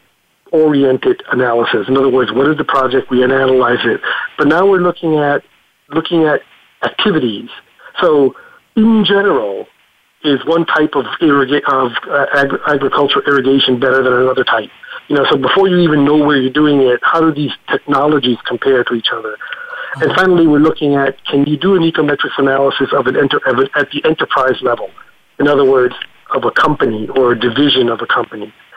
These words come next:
Speaker 1: So these are all areas that we're looking to ex-, um, evolve into with this methodology.
Speaker 2: Oh, that's exciting.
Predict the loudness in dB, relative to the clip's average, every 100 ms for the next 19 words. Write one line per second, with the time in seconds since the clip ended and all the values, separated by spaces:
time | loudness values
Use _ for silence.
0 | -10 0 2 2 2 2 2 2 2 2
1 | 2 0 0 -2 -2 -4 -4 -2 0 0
2 | -2 -6 -8 -8 -4 -2 -2 -4 -10 -20
3 | -10 -4 0 0 2 2 0 -2 -4 0
4 | -2 -2 -2 -2 -2 -2 -2 -2 -4 -12
5 | _ _ _ _ _ _ _ _ -8 -4
6 | -2 0 -2 -4 -10 -8 -4 -4 -4